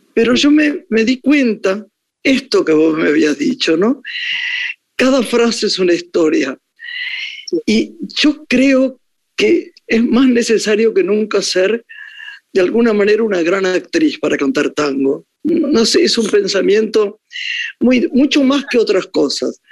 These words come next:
Ni hablar de la, de, de las canciones que hay hoy en día, porque estos ritmos nuevos me tienen loca. Pero, pero la verdad, me, no, no, no,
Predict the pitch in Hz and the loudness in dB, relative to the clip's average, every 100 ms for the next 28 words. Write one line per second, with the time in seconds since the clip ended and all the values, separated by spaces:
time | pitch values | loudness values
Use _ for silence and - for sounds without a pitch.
0 | - - - - 151 147 156 170 185 180 | -18 -18 -14 -2 0 2 2 2 2 2
1 | 165 156 160 165 - - - - - - | 2 0 -6 -12 -8 -4 -2 0 0 0
2 | - - _ _ 151 147 147 180 170 165 | -2 -4 _ _ 0 2 2 2 2 2
3 | 165 160 165 160 151 151 165 180 175 151 | 0 2 4 2 2 0 2 2 0 -6
4 | - 156 131 - - - - - - - | -2 -2 -2 -8 -16 -12 -10 -10 -12 -16
5 | - 156 - 170 160 175 151 160 170 175 | -4 -4 0 0 2 0 0 0 2 2
6 | 175 175 175 170 180 170 165 175 175 - | 2 0 -2 -2 0 0 2 2 2 -2
7 | 156 - - - - - - 180 175 175 | -6 -6 -14 -14 -14 -10 -2 2 2 2
8 | - - - 202 185 190 - - - - | -2 -6 -2 0 0 -2 -4 -8 -8 -8
9 | 190 175 180 202 226 233 202 196 220 220 | -2 0 0 0 0 0 0 -2 -2 -2
10 | 214 220 202 175 190 170 | -2 -2 0 0 -2 -4